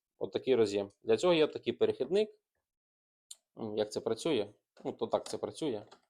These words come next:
Отак підключили. Все. Витягнув. Все, можемо вставляти там в ліф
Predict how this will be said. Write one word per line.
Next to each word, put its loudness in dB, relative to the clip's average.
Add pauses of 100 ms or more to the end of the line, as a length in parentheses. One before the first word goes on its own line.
(1600)
Отак -2
підключили. 0 (580)
Все. 6 (1080)
Витягнув. 0 (2750)
Все, 4
можемо 6
вставляти 6
там 6
в 0
ліф 2